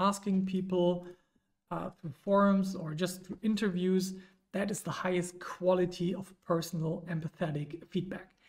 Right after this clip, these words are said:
And that generates so many Captain Obvious ideas but also some highlights that you did not expect. And then you just need to put them on a list up here, prioritize them,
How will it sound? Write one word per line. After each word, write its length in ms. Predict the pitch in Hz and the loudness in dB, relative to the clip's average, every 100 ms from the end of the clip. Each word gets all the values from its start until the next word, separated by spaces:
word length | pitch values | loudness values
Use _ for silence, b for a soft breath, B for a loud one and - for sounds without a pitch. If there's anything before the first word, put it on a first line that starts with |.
| b b b | b b b
And 180 | 170 156 | -2 4
that 300 | 226 233 - | 4 2 0
generates 520 | 202 196 175 156 - | 2 4 2 0 -8
so 460 | - - - 170 247 | -10 -10 -2 4 6
many 440 | 226 208 208 - - _ - | 6 4 4 0 -12 _ -10
Captain 540 | - 240 240 - 214 | 0 2 2 0 0
Obvious 520 | 208 208 180 190 185 | 0 -4 2 4 4
ideas 640 | 190 165 151 175 233 247 - b b _ - | 0 -4 2 2 2 -2 -10 b b _ -6
but 280 | 165 - - | -4 -4 -4
also 400 | 240 294 285 240 | 2 2 2 -4
some 240 | 214 202 180 | 0 0 2
highlights 460 | 202 214 208 208 | 2 2 0 -2
that 160 | - 151 | -4 -2
you 80 | 160 | -2
did 380 | 139 196 190 190 | 2 2 2 0
not 180 | 185 | 2
expect. 560 | 185 180 - - - - _ _ _ _ _ _ _ _ - | 0 -4 -12 -14 -16 -20 _ _ _ _ _ _ _ _ -4
And 100 | 170 | 0
then 160 | 233 | 2
you 100 | 269 | 2
just 280 | 190 196 190 190 - | 2 0 0 -10 -6
need 260 | 160 165 - | -2 -2 -2
to 260 | 175 175 - - _ - | -2 -2 -6 -16 _ -4
put 160 | 175 175 | -2 2
them 160 | 196 | 4
on 100 | 220 | 4
a 60 | 233 | 4
list 440 | 185 175 175 - _ | 4 2 0 -12 _
up 200 | 175 180 | -6 -6
here, 400 | - 185 170 180 - b b b _ - | -2 0 0 -2 -10 b b b _ -4
prioritize 1200 | 160 180 226 196 - _ _ _ - 190 190 165 | 2 4 6 4 0 _ _ _ -8 -4 -2 0
them, 300 | 180 196 294 | 4 4 2